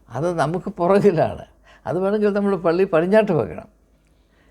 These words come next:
അതല്ല ഇന്നത്തെ പ്രശ്നം. ഇവിടുത്തെ പ്രശ്നം എന്താണെന്ന് ചോദിച്ചാൽ ഒരു, ഒരു ഡയറക്ഷൻ വേണം. എന്ന് മാത്രവുമല്ല, അതിൻ്റെ കൂടെ അതിൻ്റേതായ ഒരു സ്പേസും വേണം. ഇത് രണ്ടും കൂടെ ചേരുന്നതാണ് ഈ മദ്ബഹ, holiest of the holy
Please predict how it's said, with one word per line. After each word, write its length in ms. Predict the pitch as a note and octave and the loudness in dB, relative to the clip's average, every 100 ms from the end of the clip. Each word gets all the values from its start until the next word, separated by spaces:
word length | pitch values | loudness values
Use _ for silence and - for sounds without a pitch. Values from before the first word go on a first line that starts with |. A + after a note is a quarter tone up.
| _ _ _ D3 | _ _ _ -2
അതല്ല 260 | E3+ F#3 A#3+ | 2 4 4
ഇന്നത്തെ 240 | B3+ B3+ A#3 | 2 0 -2
പ്രശ്നം. 280 | D3+ D3 G2+ G#2 | -2 -6 -10 -10
ഇവിടുത്തെ 280 | C#3+ A#3+ A#3 | -8 -4 -4
പ്രശ്നം 240 | F3+ - E3 | -6 -6 -4
എന്താണെന്ന് 280 | B2+ A2 F2+ | -2 -2 -4
ചോദിച്ചാൽ 360 | F2 G2 G2 - - - | -6 -6 -8 -8 -12 -8
ഒരു, 100 | E3 D#3+ - | -8 -6 -4
ഒരു 120 | D#3+ D#3 C#3+ | -2 0 0
ഡയറക്ഷൻ 600 | A#2+ D3 E3 D#3 - B2+ F#2+ | 2 2 0 -2 -8 -6 -6
വേണം. 280 | E2 G2 B2+ - _ _ _ _ _ _ _ _ _ _ - | -6 -6 -8 -10 _ _ _ _ _ _ _ _ _ _ -4
എന്ന് 120 | F#3+ F3+ | 0 2
മാത്രവുമല്ല, 500 | D#3+ F3 E3+ D3+ D#3+ G3 - - C#3+ | 2 4 4 4 -2 -6 -12 -10 -4
അതിൻ്റെ 440 | D3 D#3 F3 E3+ F3 D3 | -2 0 -2 -2 -4 0
കൂടെ 260 | E3 E3+ A3 - C3 | 0 0 -4 -6 -6
അതിൻ്റേതായ 560 | B2+ C3 C3+ B2+ A#2+ | -4 0 2 2 0
ഒരു 80 | A#2+ - | 0 -6
സ്പേസും 460 | - A2 G#2+ A2 F#2 | -6 -6 -6 -10 -12
വേണം. 200 | - - _ _ _ _ - | -16 -20 _ _ _ _ -8
ഇത് 80 | G#3+ G3+ | -2 0
രണ്ടും 180 | F#3 A3 | 2 2
കൂടെ 140 | A3 G3+ - | 2 0 0
ചേരുന്നതാണ് 420 | E3 D#3+ C3+ C3 | -2 -2 -4 -4
ഈ 80 | C3+ B2 | -4 -2
മദ്ബഹ, 480 | B2 C3+ - A#2 - - _ - | -2 -4 -4 -6 -6 -16 _ -12
holiest 400 | F3+ D3+ C#3 - | -6 -2 -4 -4
of 40 | A#2+ A#2 | -6 -4
the 60 | A2+ | -4
holy 280 | B2 A2+ | -6 -6